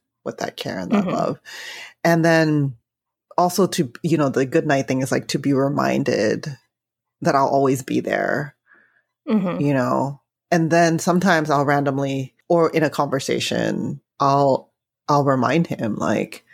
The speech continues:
Speaker 1: I've said to him before, you know, "It doesn't matter, you know, what, something, you know, like, what other people think or something like that, or how,
Speaker 2: Right.
Speaker 1: you know, I think what's most important is it, know that, you know, there are people who care about you and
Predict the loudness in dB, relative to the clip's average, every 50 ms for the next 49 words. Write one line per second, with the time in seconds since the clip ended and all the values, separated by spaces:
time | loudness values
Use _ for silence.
0 | -20 _ _ _ _ -2 -2 -2 -2 0 2 0 2 2 2 0 2 2 2 2
1 | 0 0 -2 -2 0 2 2 2 2 0 -2 -4 -10 _ _ -10 -4 -2 0 0
2 | 0 0 0 0 -2 -2 -4 -6 -10 _ _ _ -4 -2 0 0 0 2 2 0
3 | 0 0 0 0 2 2 2 2 2 2 2 2 2 2 0 -2 -6 _ _ _
4 | -6 -2 0 0 2 2 0 2 2 2 2 2 0 -4 _ _ _ -16 -12 -8
5 | -6 -2 0 0 0 0 -2 -2 -2 -2 -8 -10 -8 -2 -2 0 0 0 0 0
6 | 0 0 -2 -2 -4 -12 -12 _ 0 0 2 2 2 0 -2 -2 -4 -4 -4 -4
7 | -4 -2 -4 -4 -2 -2 -4 -2 -2 -4 -4 -2 -2 -2 -2 -2 -2 -2 0 0
8 | 0 0 0 -2 -2 0 0 0 0 -2 -2 -2 0 0 -2 -2 -4 -6 -6 -6
9 | -4 -4 -2 0 0 2 2 2 0 2 0 0 -2 -6 _ _ _ _ _ _
10 | _ _ _ -4 -2 0 0 0 0 0 -2 -2 0 0 0 0 0 -2 -2 0
11 | 0 2 2 2 2 0 0 0 0 0 0 2 2 0 0 -2 _ _ -4 -2
12 | 0 0 2 2 0 0 0 -2 -2 -2 -2 0 0 -2 -2 -4 -6 -2 -2 0
13 | 0 0 2 2 2 2 4 2 2 0 0 0 0 0 -2 -2 0 0 0 0
14 | 0 -2